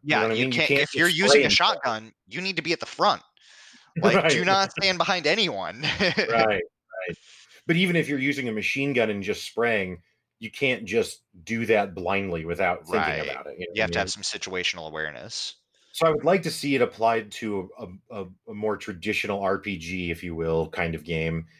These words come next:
Speaker 1: But then beyond that, like, I want, I want it to be a fully three D world. Like, I want, I always use Assassin's Creed as an example, but just,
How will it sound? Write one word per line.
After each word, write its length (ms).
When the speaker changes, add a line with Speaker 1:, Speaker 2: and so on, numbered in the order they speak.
Speaker 1:
But 100
then 140
beyond 340
that, 260
like, 280
I 180
want, 400
I 140
want 220
it 180
to 100
be 260
a 100
fully 300
three 280
D 260
world. 460
Like, 140
I 100
want, 320
I 120
always 260
use 120
Assassin's 500
Creed 240
as 100
an 80
example, 440
but 120
just, 360